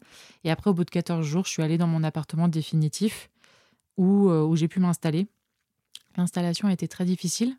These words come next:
parce que, euh, pendant le covid, euh, la livraison des meubles était très longue. Donc, euh, j'ai passé presque un mois avec juste une chaise de camping, euh, dans mon salon. Euh, et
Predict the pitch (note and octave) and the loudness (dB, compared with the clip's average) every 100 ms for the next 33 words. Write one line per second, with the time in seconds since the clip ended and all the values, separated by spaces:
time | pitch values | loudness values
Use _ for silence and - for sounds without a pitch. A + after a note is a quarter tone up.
0 | _ F3 D3+ - D#3+ D#3 D#3 D3+ - E3 | _ -12 -8 -4 -4 -2 -4 -4 -4 -4
1 | D#3+ - E3+ E3 F#3+ E3+ _ _ _ _ | -4 -4 -2 0 0 -2 _ _ _ _
2 | - E3 D3+ D3+ D3+ D#3+ D#3+ D#3 E3+ D#3+ | -10 -6 -4 -2 -2 -2 -2 0 0 0
3 | D#3 E3+ D#3+ C#3+ D3 - - - F3 E3 | 0 0 -2 -6 -8 -10 -16 -6 -2 2
4 | F#3 E3+ D3 _ _ _ _ _ E3+ E3 | 2 2 -2 _ _ _ _ _ -2 -2
5 | - D#3+ D#3+ D3+ D#3 E3 - F3+ - F3 | -2 -2 -2 -2 -2 -4 -4 -6 -4 -4
6 | - - E3 D#3+ - F3 F3 F3+ F#3+ F#3+ | -4 -4 -4 -2 -2 2 2 4 2 2
7 | F#3+ D#3+ D3+ E3+ F#3+ F3 E3+ - F3 F3 | 0 -2 -2 -4 -2 0 0 0 0 0
8 | D#3+ D3+ C#3+ D3+ D3 D3 - E3 - F#3+ | 0 -2 -2 -2 -2 -2 -2 -2 2 4
9 | F3 D3+ F#3+ D#3 D3+ D3 D3+ D3+ D#3 D#3 | 4 0 -8 -8 -6 -6 -4 -4 -2 0
10 | A#3+ _ _ _ - _ _ _ _ E3+ | 0 _ _ _ -20 _ _ _ _ -4
11 | D#3 D3+ D3 D3 D3+ _ _ F#3 F3+ F#3+ | -2 -2 -4 -4 -8 _ _ 0 2 4
12 | G3 G3+ G3+ G3+ | 2 2 2 0